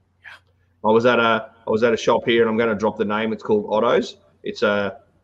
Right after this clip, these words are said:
Speaker 2: a German style cafe, fresh food market. They do amazing, amazing food,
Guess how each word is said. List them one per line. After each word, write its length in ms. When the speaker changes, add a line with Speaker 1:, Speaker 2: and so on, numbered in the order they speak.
Speaker 2:
a 360
German 420
style 720
cafe, 680
fresh 260
food 300
market. 420
They 140
do 140
amazing, 680
amazing 580
food, 380